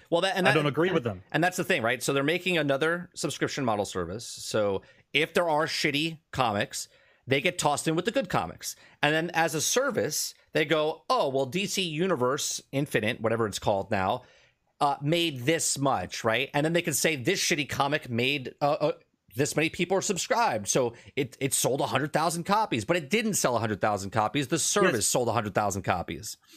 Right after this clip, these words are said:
Speaker 2: Yes, but what's, what's worse, if you take that just one step back, is they count sales from the printer. They don't count sales from the store.
Speaker 1: Right.
Speaker 2: So it's up to the guys who make the comic to push it on comic book stores and say, "Oh, it's hot comic.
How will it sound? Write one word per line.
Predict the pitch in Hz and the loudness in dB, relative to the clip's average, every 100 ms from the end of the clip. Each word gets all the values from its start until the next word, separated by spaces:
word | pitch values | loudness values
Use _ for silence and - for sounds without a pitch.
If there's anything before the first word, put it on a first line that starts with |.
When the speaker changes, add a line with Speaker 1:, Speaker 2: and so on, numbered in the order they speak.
| - | -2
Speaker 2:
Yes, | 185 180 | 0 2
but | - 151 | 0 0
what's, | 147 165 - | 0 -2 -2
what's | 151 160 143 | -4 -4 0
worse, | 151 220 202 - - | 0 0 -2 -8 -10
if | 131 | -6
you | 151 | -2
take | 175 170 | -2 0
that | 170 | 0
just | 180 - | 0 0
one | 165 180 | 0 0
step | - 160 143 | 0 -2 0
back, | 127 165 123 117 - _ | 0 2 0 -4 -14 _
is | 151 143 127 - - _ | 0 0 -2 -8 -14 _
they | 113 190 233 | 0 0 0
count | - 208 170 | 0 0 0
sales | - 185 170 170 170 - - _ - | 0 2 2 2 0 -4 -12 _ -20
from | - 175 170 | 0 2 2
the | 139 | 0
printer. | - 240 247 110 - _ _ _ | 2 0 0 -4 -6 _ _ _
They | 170 | 2
don't | 233 247 | 2 0
count | - 202 170 | 2 0 0
sales | - 185 175 160 | 0 2 2 0
from | - - 175 | -4 0 0
the | 139 | 2
store. | 135 - 269 175 - - | -2 0 2 0 -4 -8
Speaker 1:
Right. | 92 78 | -6 -6
Speaker 2:
So | - 202 | 0 2
it's | 185 | 4
up | 247 254 | 2 0
to | 233 | 0
the | 208 | 2
guys | 180 208 220 214 - | 2 2 0 -2 -4
who | - 180 143 | 0 0 0
make | 151 220 208 | 0 0 0
the | |
comic | - 226 226 170 - _ | 0 2 2 0 -6 _
to | - 156 | -6 -2
push | - 240 - | 0 0 0
it | 233 175 | -2 0
on | 185 175 | 2 0
comic | - 214 262 185 | 0 0 0 0
book | 160 - | -2 -2
stores | - 139 120 127 | -2 0 0 -2
and | 131 | -2
say, | 151 131 - - - | 0 -2 -4 -18 -2
"Oh, | 117 | 0
it's | 117 | 0
hot | - 143 156 - | 0 0 0 0
comic. | 180 170 139 | 0 2 -2